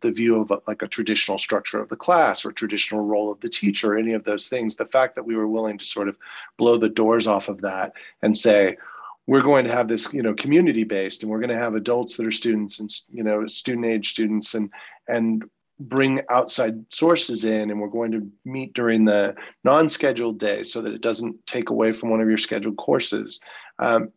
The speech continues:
there was this sort of liberating feeling about it, but the conversations that came out of it are incredibly excited and charged, and you could just see people's brains really grinding up the information, just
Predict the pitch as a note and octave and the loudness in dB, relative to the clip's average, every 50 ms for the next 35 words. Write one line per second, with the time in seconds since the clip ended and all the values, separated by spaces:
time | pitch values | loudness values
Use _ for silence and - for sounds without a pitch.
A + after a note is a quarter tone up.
0 | _ _ C#3+ C3+ C3+ C3+ C3 A#2 - B2 A2 - D#3+ C#3+ A#2+ A2 A2 A2+ A#2 A#2+ | _ _ 0 2 2 2 2 0 0 0 2 4 4 4 4 2 0 2 2 2
1 | C3 B2 C3 C3 B2 A#2 G#2+ A2 G#2+ A2 - D3 - G2+ C#3+ A2+ G#2+ G#2+ G#2+ G#2+ | 2 2 2 2 2 2 2 0 -2 -2 -2 -2 0 0 0 -2 -2 -4 -4 -4
2 | G#2+ A2 A2 A2+ A2 - _ _ _ _ _ - A#2 A#2+ A#2 A2+ A#2+ A#2+ A#2 - | -4 -4 -6 -8 -10 -12 _ _ _ _ _ 0 0 0 0 -4 -4 -4 -2 0
3 | C#3+ C#3+ C#3+ C3+ - C#3 B2+ - A#2 G#2+ - A2 - - G#2+ A2 A#2+ B2 B2+ A2 | 0 0 2 2 0 0 -2 -2 -4 -4 -6 -6 -6 -6 -2 0 2 2 2 0
4 | G2 - - - _ _ - - - - - _ _ A2+ A2 G#2+ G#2+ A2+ A2 A#2+ | -2 -4 -10 -12 _ _ -20 -20 -20 -20 -20 _ _ -2 0 0 0 0 -2 -4
5 | B2 A#2+ - - - D#3 D#3+ C#3+ G#2+ G#2+ A2 G#2+ G#2+ G#2+ G#2+ G2+ - - - - | -6 -6 -4 2 4 6 6 6 4 2 0 0 -2 -4 -6 -6 -6 -4 -2 2
6 | - B2+ B2 B2 B2 B2 A#2+ A#2 A2+ - F#2+ G#2 - - C3+ C3+ C3 C3 C3 A#2 | 4 4 4 6 4 4 4 2 2 0 -2 -4 -4 0 2 4 4 4 2 2
7 | G#2+ - - A2+ G#2+ A2 A2+ A2 - C3+ - G2+ - - - B2+ B2 C3+ C#3+ B2+ | -2 -6 -6 -6 -4 -4 -6 -6 -6 -4 -2 0 0 0 0 2 2 2 4 4
8 | A2 G#2 A2 A2 - - - - _ _ - C#3 C3+ - B2+ A#2 A#2 - - A2+ | 2 0 0 -6 -16 -20 -20 -20 _ _ -2 -2 0 2 0 -2 -2 -2 0 0
9 | A#2 A#2 A2+ A2+ A2 A2 A2 A2+ A2+ A2+ A2 G#2 G2+ G#2+ G#2 G#2 A2 A2 A2 G#2+ | 2 2 2 2 2 2 2 2 2 2 0 0 0 0 2 2 2 0 0 -2
10 | G#2+ G#2 - A2 A2 G2+ - G#2+ G#2+ G#2+ A2+ G#2+ - A#2 A2 G#2+ G#2 G2+ - - | -2 -4 -4 -8 -8 -6 -6 -6 -4 -2 -2 -2 -2 -2 -2 -2 -2 -2 -4 -6